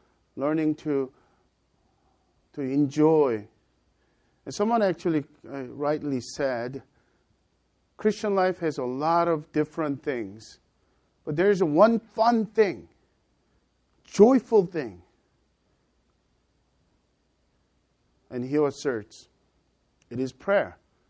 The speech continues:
If you continually pray and experience answered, answers from God, it, there's no other such a thing that will give you supreme joy."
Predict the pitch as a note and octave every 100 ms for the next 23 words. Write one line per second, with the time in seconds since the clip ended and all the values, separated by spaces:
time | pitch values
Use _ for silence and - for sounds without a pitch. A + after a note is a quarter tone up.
0 | _ _ _ _ _ _ _ _ _ -
1 | G3+ A3+ - G3 G3+ A3 A#3 - F3 E3+
2 | - G#3 F#3+ F#3 - - D3 C3+ C3+ -
3 | C3 B2 - - F3+ F#3 - D3 D#3 D#3+
4 | - E3 C#3+ C#3 _ _ _ _ _ _
5 | _ - D3 D#3+ E3 F3 D#3 - - F#3+
6 | G3+ G#3 F3+ D#3+ G#2+ G#2+ A2 D3+ E3+ -
7 | D3+ D#3 A3+ A#3 G3+ F#3 G3+ A#3 B3 G#3+
8 | E3+ - - F3+ F#3+ G3 F3+ D3+ - -
9 | F#3+ F3+ F3 D3 - E3+ D3 A#2+ _ _
10 | _ _ C#3 C#3 C#3 C3+ C3+ B2+ A#2+ A#2+
11 | A#2 _ _ _ _ _ _ _ _ -
12 | - - - F#3 F#3 D3 D#3 F#3 D3